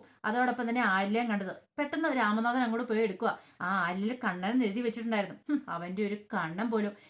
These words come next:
എന്ന് പറഞ്ഞിട്ട് ആ പൂ പിച്ചി പറിച്ചിട്ട് ആ ആലിലയും കൂടെ അങ്ങോട്ട് എറിഞ്ഞ് കളയുവാണ്. പിന്നീട് രാമനാഥന്റെ മനസ്സിലേക്ക് കടന്നു വന്ന ആ കാര്യങ്ങളൊക്കെയാണ്. പിന്നെ രാമനാഥൻ ഒരു കഥയാണ് ഓർക്കുന്നേ. അതും കാളിദാസനെ കുറിച്ചുള്ള ആ കഥ. കാളിദാസൻ ഇങ്ങനെ ഒരു ക്ഷേത്രത്തില്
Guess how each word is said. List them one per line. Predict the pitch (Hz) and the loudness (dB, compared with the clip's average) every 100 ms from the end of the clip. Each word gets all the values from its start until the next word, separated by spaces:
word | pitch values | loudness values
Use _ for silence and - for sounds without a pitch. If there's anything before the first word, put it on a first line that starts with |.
| - | 0
എന്ന് | 302 294 | 2 2
പറഞ്ഞിട്ട് | 262 254 247 | 2 2 0
ആ | |
പൂ | 254 226 254 | 0 -2 -2
പിച്ചി | 247 214 254 | -4 -6 -4
പറിച്ചിട്ട് | 240 220 254 233 208 | -4 -2 -2 -2 0
ആ | 254 247 | 2 4
ആലിലയും | 220 226 240 247 | 2 2 0 0
കൂടെ | 262 | 0
അങ്ങോട്ട് | 247 233 | 0 0
എറിഞ്ഞ് | 196 196 254 | 0 -2 0
കളയുവാണ്. | 196 175 220 185 - - _ _ _ 175 | -2 0 0 0 -4 -14 _ _ _ -12
പിന്നീട് | 165 180 208 | -8 -4 -2
രാമനാഥന്റെ | 185 175 185 202 202 226 | -2 -2 0 0 2 0
മനസ്സിലേക്ക് | 220 185 202 202 240 | 0 0 -2 -2 -2
കടന്നു | 240 185 196 | -2 -2 0
വന്ന | 220 | 0
ആ | 214 196 208 | 0 0 -2
കാര്യങ്ങളൊക്കെയാണ്. | 175 175 202 220 214 220 180 - _ _ _ - _ | -4 -4 -2 -2 0 -2 -2 -8 _ _ _ -20 _
പിന്നെ | 294 320 | -4 2
രാമനാഥൻ | 277 262 269 269 | 4 4 2 2
ഒരു | 254 | 0
കഥയാണ് | 262 202 208 240 233 | 0 0 2 2 2
ഓർക്കുന്നേ. | 190 202 - 202 180 - _ _ _ - | 2 0 -2 -2 -4 -10 _ _ _ -16
അതും | 180 202 233 _ _ _ _ _ _ | -8 -6 -6 _ _ _ _ _ _
കാളിദാസനെ | - 196 202 202 208 214 | 0 0 2 0 2 0
കുറിച്ചുള്ള | 220 220 220 214 | 0 -2 0 0
ആ | |
കഥ. | 214 190 175 - _ _ _ - | 0 -2 -2 -8 _ _ _ -4
കാളിദാസൻ | 180 170 180 180 208 | -2 -2 -4 -2 -2
ഇങ്ങനെ | 208 214 | 0 -2
ഒരു | 208 | -4
ക്ഷേത്രത്തില് | 208 180 180 196 220 | -4 -4 -4 -4 -2